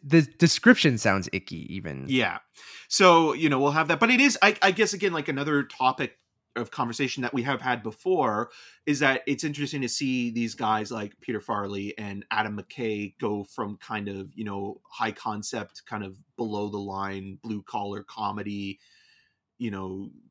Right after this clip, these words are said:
Speaker 2: lowest common denominator stuff to, you know, prestigious kind of high class awards baity material.
Speaker 1: Yeah.
Speaker 2: And it, you know,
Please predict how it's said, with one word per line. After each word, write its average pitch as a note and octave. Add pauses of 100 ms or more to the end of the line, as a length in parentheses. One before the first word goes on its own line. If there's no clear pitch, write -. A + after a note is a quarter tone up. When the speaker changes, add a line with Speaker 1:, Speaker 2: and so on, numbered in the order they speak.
(120)
Speaker 2:
lowest C3
common A#2
denominator A2
stuff G2 (100)
to, G#2+
you A2+
know, G2
prestigious -
kind A2+
of G2+
high A2
class G#2
awards G#2+
baity G#2
material. G#2
Speaker 1:
Yeah. A#2+
Speaker 2:
And B2+
it, B2+ (800)
you D#3
know, A2